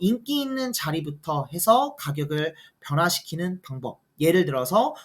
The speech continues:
뭐, 스물다섯 개 자리가 있다고 가정을 했을 때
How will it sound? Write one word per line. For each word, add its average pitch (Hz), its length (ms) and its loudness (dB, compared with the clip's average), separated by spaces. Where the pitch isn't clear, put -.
뭐, 123 100 -10
스물다섯 156 680 -4
개 156 200 -6
자리가 139 340 -6
있다고 139 420 -6
가정을 131 420 -10
했을 147 320 -6
때 127 260 -4